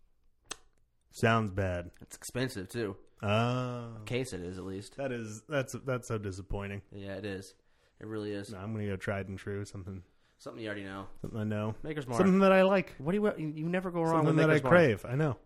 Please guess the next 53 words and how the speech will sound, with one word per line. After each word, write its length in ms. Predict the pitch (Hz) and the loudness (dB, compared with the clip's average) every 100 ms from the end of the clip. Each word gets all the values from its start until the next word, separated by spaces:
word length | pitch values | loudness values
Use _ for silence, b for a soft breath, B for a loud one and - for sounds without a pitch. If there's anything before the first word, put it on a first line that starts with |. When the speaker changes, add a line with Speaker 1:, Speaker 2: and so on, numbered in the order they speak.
| - | -8
Speaker 2:
It's 80 | - | -4
like 160 | 131 | 0
no 80 | 147 | 2
one 100 | 170 | 4
ever 160 | 160 156 | 4 2
t-, 120 | 156 143 | -2 -12
sips 360 | 127 - 147 - | -6 -2 0 2
Maker's 280 | 135 123 113 | 2 2 2
Mark 220 | 123 113 | 2 2
and 80 | 107 | 0
goes, 260 | 104 98 - 107 | -2 -2 -6 -2
"Gross." 460 | 110 107 - - - - - - 117 | 4 4 2 -8 -18 -20 -20 -6 0
Speaker 1:
Yeah. 280 | 110 95 85 87 82 | 2 0 -4 -10 -8
Speaker 2:
Yeah, 240 | 123 117 104 | 0 0 0
ew. 400 | 135 127 110 95 - - | 2 2 2 0 -8 -8
Speaker 1:
Yeah. 260 | 107 95 87 _ _ _ - | -6 -4 -8 _ _ _ -12
Speaker 2:
Uh, 240 | 107 104 110 | -8 -8 -6
yeah, 240 | 107 98 123 | -6 -6 -4
Buffalo 260 | 170 196 156 | -4 -2 0
Trace 180 | 147 | 0
is 60 | 139 | -2
pretty 180 | 110 101 | -4 -4
good, 160 | 101 | -6
too. 140 | - 110 | -6 -6
I 40 | |
like 140 | 101 - | -6 -6
that. 260 | 104 110 117 | -8 -6 -6
Speaker 1:
Mm-hmm. 300 | 113 113 131 - _ _ - | -6 -6 -8 -12 _ _ -10
Yeah, 140 | 101 | -8
I 20 | |
would 120 | 117 117 | -6 -4
do 120 | 98 | -4
that. 180 | 101 - _ - - | -6 -8 _ -18 -16
Speaker 2:
Yeah. 120 | - - _ _ _ - | -16 -18 _ _ _ -20
Man, 220 | 143 147 - - | -20 -20 -20 -18
fuck. 200 | 143 - - | -18 -16 0
Speaker 1:
But, 140 | 151 120 | 2 4
Speaker 2:
Zach. 40 | |
Speaker 1:
yeah, 140 | 131 113 | 2 2
that's 240 | 120 - | 0 -2
my, 260 | 117 110 107 | -2 0 0
uh, 220 | 104 101 - _ - - - - - 139 | -2 -4 -8 _ -20 -20 -20 -20 -8 0
that's 240 | 127 - | 0 2
my, 260 | 123 113 107 - | 0 0 -2 -4
that's 140 | 110 | -6
probably 500 | - 135 123 110 113 | 4 6 6 2 2
what 100 | 104 | 0
I'm 120 | 101 95 | 0 -6
gonna 140 | 92 | -10
end 120 | 90 | -10
up 100 | 87 | -10
doing. 220 | 92 82 80 - - | -12 -14 -16 -20 -8
Speaker 2:
Yeah. 220 | 98 92 | -6 -6